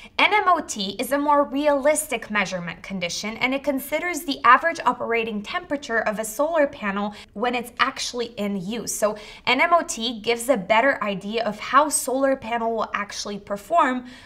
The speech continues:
under typical real-world conditions, which is still not very, very clear, as someone in Boston, Massachusetts will not get the same outputs as someone in, let's say, Galveston or Florida.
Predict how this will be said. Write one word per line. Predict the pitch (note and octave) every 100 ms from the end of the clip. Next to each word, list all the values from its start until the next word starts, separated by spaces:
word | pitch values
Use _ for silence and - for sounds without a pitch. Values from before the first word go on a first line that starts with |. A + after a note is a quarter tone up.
| -
under | B3+ C4+ C4+
typical | - - D4 C#4+ C#4+ G#3+ G3+ G3 F#3 E3+
real-world | A#3+ C#4 C4+ G#3+ G#3+ G3+ G3+ F#3+ -
conditions, | G#3+ F#3 F3 - - F#3 - - -
which | E4
is | F4+ F4
still | A#4+ B4+ D#4
not | C4+ D#4 C4+
very, | G3+ A#3+ B3 A#3
very | A3 G#3+ G3
clear, | - F#3+ F#3 A3+
as | B3+ A3+ A3+
someone | C4 C4+ C#4
in | A#3+ G3+
Boston, | F#3 G3 G#3 B3+ A3+
Massachusetts | G#3 - G#3 - F3 E3+ C4 C#4 C#4
will | G3 A#3 A3+
not | A3+ A#3+ A3
get | G3 A3 G#3+
the |
same | A3 B3 G#3+ G3+
outputs | B3+ E4 E4 G#3+ G#3 G#3
as | A3 -
someone | A#3+ G#3+ A3+ G3+
in, | G#3 G#3
let's | G3+ F#3 -
say, | A3 G3
Galveston | F#3 E3 F#3+ G3 - G3 G3
or | A3+
Florida. | A#3 - D4 D#4+ F#3+ - -